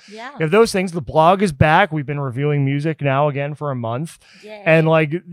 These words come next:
Speaker 2: we're building community. And, like, for me, I'm being a lot more intentional about that. My
Speaker 1: Mm-hmm.
Speaker 2: outreach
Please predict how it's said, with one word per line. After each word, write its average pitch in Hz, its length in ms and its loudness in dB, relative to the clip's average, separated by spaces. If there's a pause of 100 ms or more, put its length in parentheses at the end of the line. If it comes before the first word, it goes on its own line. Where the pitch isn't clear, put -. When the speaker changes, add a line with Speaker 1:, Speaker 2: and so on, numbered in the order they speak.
(120)
Speaker 2:
we're 156 200 0
building 180 320 -2
community. 151 500 -4
And, 127 140 -4
like, 127 180 -6
for 143 140 -8
me, 156 220 -4
I'm 143 160 -2
being 151 180 -4
a 139 60 -4
lot 131 180 -4
more 131 180 -6
intentional 117 680 -8
about 104 320 -14
that. 104 380 -16
My 127 220 -8
Speaker 1:
Mm-hmm. - 100 -12
Speaker 2:
outreach 143 640 -8